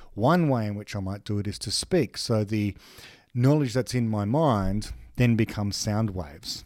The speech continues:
But if you're on the other side of the world, me simply talking isn't going to get it there. But happily, the knowledge can be transmitted relatively faithfully from my brain to my vocal cords, vibrations of vocal cords, and then to vibrations of molecules in the air.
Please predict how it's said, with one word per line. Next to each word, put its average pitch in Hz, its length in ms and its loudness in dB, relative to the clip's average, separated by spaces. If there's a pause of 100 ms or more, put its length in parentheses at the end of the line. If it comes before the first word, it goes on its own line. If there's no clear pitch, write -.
(100)
But 127 80 4
if 110 80 2
you're 151 100 6
on 143 60 6
the 143 60 6
other 139 160 6
side 135 180 6
of 117 60 6
the 123 80 6
world, 123 380 6
me 117 140 4
simply 107 320 0
talking 123 360 0
isn't 104 220 -2
going 101 220 -2
to 104 100 -14
get 127 140 0
it 151 120 -8
there. 160 200 -12 (340)
But - 100 -2
happily, 90 540 0 (400)
the 117 80 0
knowledge 110 380 0
can 202 340 2
be 180 100 2
transmitted 95 640 -4 (380)
relatively 123 640 0
faithfully 107 580 -4 (280)
from 160 240 0
my 143 140 2
brain 107 460 -2 (340)
to 147 160 2
my 131 160 4
vocal 113 340 -2
cords, 107 640 -8
vibrations 110 600 -4
of 101 80 -8
vocal 98 300 -6
cords, 104 260 -8
and 120 120 0
then 143 160 4
to 120 100 -2
vibrations 104 600 -6
of 101 120 -8
molecules 104 360 -4
in 98 80 -2
the 110 140 0
air. 113 200 2